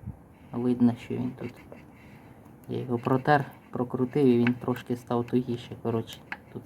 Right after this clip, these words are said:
явно випрацьовано. Взагалі він тіліпається. Тому тут штопорне кільце повинно бути. Зараз розчистити. І на пресу треба це все витягнути,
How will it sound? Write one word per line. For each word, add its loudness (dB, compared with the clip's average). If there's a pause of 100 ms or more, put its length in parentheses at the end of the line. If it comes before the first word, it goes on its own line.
явно 4 (640)
випрацьовано. 2 (680)
Взагалі -2
він -2 (1040)
тіліпається. -8 (1040)
Тому -2 (1040)
тут 0 (340)
штопорне 0
кільце -2 (100)
повинно -2
бути. 0
Зараз 2
розчистити. -6 (880)
І 2
на 6
пресу -2 (420)
треба -6
це -10
все -8 (560)
витягнути, -4